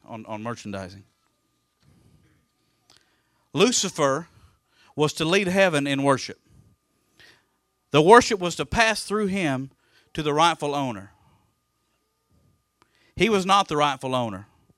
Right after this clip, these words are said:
As I stand and lead worship, I have nothing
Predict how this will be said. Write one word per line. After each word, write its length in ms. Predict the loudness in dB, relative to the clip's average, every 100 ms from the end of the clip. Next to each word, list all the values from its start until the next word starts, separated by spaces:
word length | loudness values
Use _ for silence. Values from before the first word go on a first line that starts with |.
| _ _ _ -20 _ _ _ _ _ -20 -20 _ _ -14
As 120 | -2
I 120 | 0
stand 280 | 2 0 0
and 80 | 0
lead 160 | -2 0
worship, 480 | 0 0 -2 -10 -12 -20 _ _ _ _ _ -6
I 180 | -4 -2
have 440 | -2 -2 -4 -12 _ _ _ _ _ _ _ _ _
nothing 640 | -8 -2 -2 -4 -10 -10